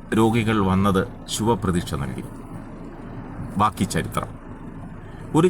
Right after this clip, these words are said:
ജനപ്രതിനിധിക്ക് ആർജവം ഉണ്ടെങ്കിൽ എന്തും നടക്കുമെന്നതിൻ്റെ ഉത്തമ ഉദാഹരണമാണിത്. പിന്നീട് അദ്ദേഹത്തിൻ്റെ മകൻ ജോസ് കെ മാണി പിതാവ് തുടങ്ങിവെച്ച പദ്ധതിയുടെ ചുവട് പിടിച്ച് ഇന്ന് കാണുന്ന വിധത്തിലാക്കി.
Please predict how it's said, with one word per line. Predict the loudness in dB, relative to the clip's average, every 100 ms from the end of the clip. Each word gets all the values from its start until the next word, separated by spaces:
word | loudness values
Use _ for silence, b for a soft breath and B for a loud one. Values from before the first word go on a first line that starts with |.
| 6
ജനപ്രതിനിധിക്ക് | 4 4 4 4 4 2 0 0 2 4
ആർജവം | 4 4 4 4 2
ഉണ്ടെങ്കിൽ | 4 4 2 -2 -8 -2 4 6
എന്തും | 6 6 6 4 4
നടക്കുമെന്നതിൻ്റെ | 2 2 2 2 2 2 2 0 -4 -4 -4
ഉത്തമ | -2 0 0 0 -2 2
ഉദാഹരണമാണിത്. | 2 2 0 0 0 -2 -8 -10 -12 -12 -14 -14 -14 -14 B B B
പിന്നീട് | 4 6 6
അദ്ദേഹത്തിൻ്റെ | 6 6 6 4 6
മകൻ | 4 4 0 -4 2
ജോസ് | 4 6 6
കെ | 6
മാണി | 4 0 -4 -8 -12 -14 -14 0 4
പിതാവ് | 6 4 4
തുടങ്ങിവെച്ച | 4 6 4 4 2
പദ്ധതിയുടെ | 4 4 4 4 2
ചുവട് | 2 2 2
പിടിച്ച് | 2 0 0 0 -2
ഇന്ന് | 0 2
കാണുന്ന | 2 2 -2 -4 -6 0
വിധത്തിലാക്കി. | 0 0 -2 -4 -6